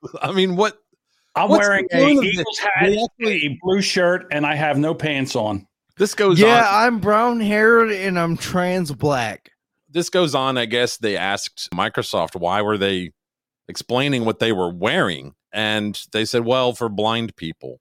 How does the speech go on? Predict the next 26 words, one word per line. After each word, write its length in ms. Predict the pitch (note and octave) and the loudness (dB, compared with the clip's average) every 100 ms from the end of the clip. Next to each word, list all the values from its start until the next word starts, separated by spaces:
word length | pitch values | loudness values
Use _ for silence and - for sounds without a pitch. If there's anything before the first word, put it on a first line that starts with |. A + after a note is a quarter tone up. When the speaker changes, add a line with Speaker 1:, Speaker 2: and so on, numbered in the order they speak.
| - | -12
Speaker 3:
Oh 200 | D#3+ C#3+ | -10 -10
my 280 | G#2+ F#2+ F2+ - | -12 -18 -20 -20
God! 520 | G#2 G2+ G#2 A2+ - | -20 -18 -18 -18 -10
Speaker 1:
Like, 180 | D#3+ D#3 - _ - | -4 -4 -6 _ -10
well, 280 | D#3+ D#3+ - _ - - - _ _ _ _ _ _ _ - - _ _ _ | -4 -4 -6 _ -20 -20 -20 _ _ _ _ _ _ _ -20 -20 _ _ _
Speaker 2:
so 140 | - B3+ | -2 0
what 100 | D4 | 2
do 60 | |
we 100 | D4+ | 2
gotta 200 | C4 A3 | 2 0
do 160 | F3+ G3 | 0 0
next? 360 | F#3+ C3 - D3 | 0 -2 -4 0
We 80 | |
Speaker 1:
Who 40 | D3 | 4
Speaker 2:
gotta 240 | D3 C#3 C3 | 4 2 0
Speaker 1:
blind 220 | C3+ B2+ | 0 0
people 260 | - - C#3+ | 0 0 2
watch 260 | C#3+ C#3+ | 2 0
television. 600 | - C#3 C#3+ G#2 F2 E2 - - - - - _ _ _ _ _ | 0 2 2 0 -2 -6 -12 -20 -20 -20 -20 _ _ _ _ _
Speaker 2:
What 100 | F#3 | -4
do 40 | G3+ | 0
we 80 | G3 | 2
gotta 180 | F#3 | 4
Speaker 1:
Curi-, 80 | F3 | 2
Speaker 2:
do? 80 | D#3 - _ _ | 0 -8 _ _
Speaker 1:
curiosity. 560 | D#3 C#3+ B2 G2+ E2+ | 0 2 0 -2 -8